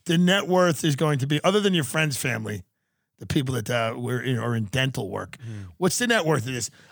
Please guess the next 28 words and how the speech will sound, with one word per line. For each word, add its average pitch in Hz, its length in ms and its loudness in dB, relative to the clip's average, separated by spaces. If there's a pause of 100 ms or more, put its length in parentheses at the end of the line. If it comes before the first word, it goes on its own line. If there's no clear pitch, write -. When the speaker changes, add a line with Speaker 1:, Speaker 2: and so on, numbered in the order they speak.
(100)
Speaker 1:
I 220 140 0
think 196 200 0
sixty 233 400 0
people, 143 500 2 (480)
now 190 140 4
tell 247 220 4
me 269 80 4
if 240 100 0
I'm 247 140 4
being 226 160 4
rude, 147 300 4
Speaker 2:
<laughs> - 0 -
Okay. 165 140 -8 (140)
Speaker 1:
and 208 140 4
I 240 100 4
don't 294 100 4
wanna 285 160 4
be 240 120 4
rude, 170 240 6
I'm 185 180 4
never 208 240 6
rude. 135 300 0 (100)
Speaker 2:
Okay. - 200 -20 (640)
Speaker 1:
This 170 220 2
is 220 80 0
what 214 100 8
I 185 80 4
believe. 151 260 0